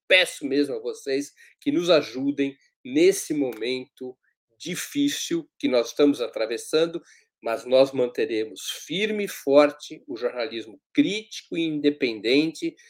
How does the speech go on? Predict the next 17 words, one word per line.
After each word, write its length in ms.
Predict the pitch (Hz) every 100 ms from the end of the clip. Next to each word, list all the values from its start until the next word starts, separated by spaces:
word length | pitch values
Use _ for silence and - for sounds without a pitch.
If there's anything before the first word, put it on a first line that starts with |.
| _ _
que 120 | 139
buscamos 800 | - - - - 175 202 208 180
oferecer 840 | 185 - 165 160 - - 156 160 - _
a 100 | - - -
todos 260 | 196 190
os 60 | 160
nossos 300 | 156 151 139
espectadores 800 | - 139 - 123 123 120 113 123
e 60 |
leitores 640 | 139 143 - 139 143 143 143 _ _ _ -
num 300 | 143 190 220
momento 560 | 202 160 135 117 - - _ _ -
em 200 | 123 123
que 160 | -
a 100 | 113
mídia 600 | 101 113 151 175 147 127 113
corporativa 1300 | - 127 117 - 117 104 - - 139 147 143 143